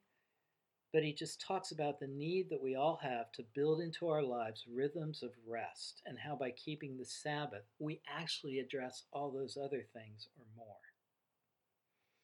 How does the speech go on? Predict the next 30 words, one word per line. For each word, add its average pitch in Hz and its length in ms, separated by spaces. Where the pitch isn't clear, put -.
And 127 80
he, 214 360
uh, - 260
uh, 147 140
he's - 260
a 135 60
pastor, - 800
and 127 160
so 131 460
when 156 100
he 147 60
wrote, 180 380
um, 117 200
I, - 40
I, - 20
I - 20
read 165 440
this, 127 560
it 143 140
really 156 220
struck - 420
me. 107 280
He 147 100
said, 143 480
um, 127 260
he 143 80
tells 180 240
a - 60
story 151 340
when, 135 160